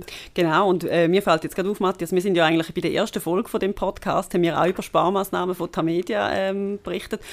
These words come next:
Und dort haben wir, glaub, gesagt, es sind, äh, gerade Anfangsjahr irgendwie dreihundert Stellen, ähm, von Journalistinnen und Journalisten in der Schweiz weggebrochen.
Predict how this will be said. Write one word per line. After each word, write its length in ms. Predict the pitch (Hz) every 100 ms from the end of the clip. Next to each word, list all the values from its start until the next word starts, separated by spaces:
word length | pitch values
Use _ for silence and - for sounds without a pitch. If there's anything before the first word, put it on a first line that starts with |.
| - -
Und 120 | 165
dort 120 | 190
haben 100 | 262
wir, 80 | 196
glaub, 180 | 170 160
gesagt, 300 | - 165 165 - - - -
es 160 | 175 -
sind, 300 | 202 185 180
äh, 180 | 170 170
gerade 180 | 190 165
Anfangsjahr 520 | 180 196 185 180 175
irgendwie 220 | 175 175
dreihundert 560 | 170 190 220 208 196 -
Stellen, 540 | - 185 196 190 175
ähm, 600 | 170 170 175 180 175 175
von 200 | 175 180
Journalistinnen 540 | 175 170 175 180 - 180
und 60 |
Journalisten 420 | 170 170 185 - 196 170
in 80 | -
der 200 | 175 -
Schweiz 420 | - 185 185 -
weggebrochen. 760 | 170 175 - - 170 - 220